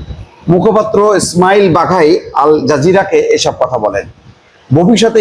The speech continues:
ইরানের সঙ্গে সম্পর্ক গড়ে উঠতে পারে, ট্রাম্পের এমন বক্তব্যের বিষয়ে প্রতিক্রিয়া জানতে চাইলে তা নাকচ করে দেন। এই সময় বাঘাই যুক্তরাষ্ট্রের মাসের পর মাস ধরে চলা পরস্পর বিরোধী বক্তব্যের কথা তুলে ধরেন। সাম্প্রতিক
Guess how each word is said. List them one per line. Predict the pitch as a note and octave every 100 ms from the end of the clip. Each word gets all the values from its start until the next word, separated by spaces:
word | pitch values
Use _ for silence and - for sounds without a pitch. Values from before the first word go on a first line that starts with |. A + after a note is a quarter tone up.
| F#3
ইরানের | F3+ F#3+ G3
সঙ্গে | - G3 G3
সম্পর্ক | F#3 - E3+ G#3 G3+ G#3
গড়ে | D#3+ E3+ F3
উঠতে | E3+ F#3+
পারে, | - D3 C3 - - _ - -
ট্রাম্পের | - F3+ F#3 F#3+ F#3 -
এমন | E3+ G#3+ B3 G3
বক্তব্যের | G3+ - F3+ F3 D#3+
বিষয়ে | D#3 E3+ C#3+ - - _
প্রতিক্রিয়া | G3 G3 - F3+ D#3+
জানতে | D#3+ D#3+ - F3 D3+
চাইলে | E3 D3+
তা | C#3+ C#3
নাকচ | C3+ F#3+ E3
করে | D#3+ A2+
দেন। | A#2
এই | C3+
সময় | - D#3+ D#3
বাঘাই | B2 C#3 E3 D#3 - _ - - C#3+
যুক্তরাষ্ট্রের | F3 - - F3 F3+ E3+
মাসের | E3 F3 A3 A3
পর | F#3 D#3+
মাস | D#3 D#3 D#3 - - - -
ধরে | E3 F3+
চলা | D#3+ D3+ B2+ - - - _ - -
পরস্পর | G#3+ A3+ - - G3+ D#3+
বিরোধী | E3+ G#3+ F#3+ D3+
বক্তব্যের | E3 - E3+ D3+ D3+
কথা | D#3+ E3+
তুলে | D3+ B2+
ধরেন। | A#2 A#2 C3+
সাম্প্রতিক | - G3 G3 A3+